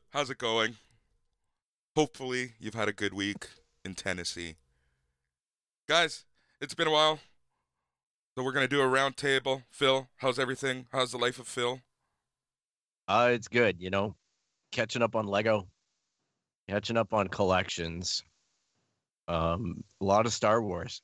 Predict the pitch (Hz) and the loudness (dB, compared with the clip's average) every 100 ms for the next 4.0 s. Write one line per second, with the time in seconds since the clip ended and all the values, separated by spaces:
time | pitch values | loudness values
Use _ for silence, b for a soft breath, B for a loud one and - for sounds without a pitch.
0 | - 143 - - 90 98 107 110 104 - | -10 -8 -8 -6 -4 0 0 0 0 0
1 | 98 101 98 87 92 95 92 - 85 82 | 0 0 -2 0 0 0 -2 -4 -6 -8
2 | _ _ _ _ _ _ _ _ _ _ | _ _ _ _ _ _ _ _ _ _
3 | - 104 90 92 95 85 76 78 76 | 0 2 4 2 2 -2 -2 -4 -6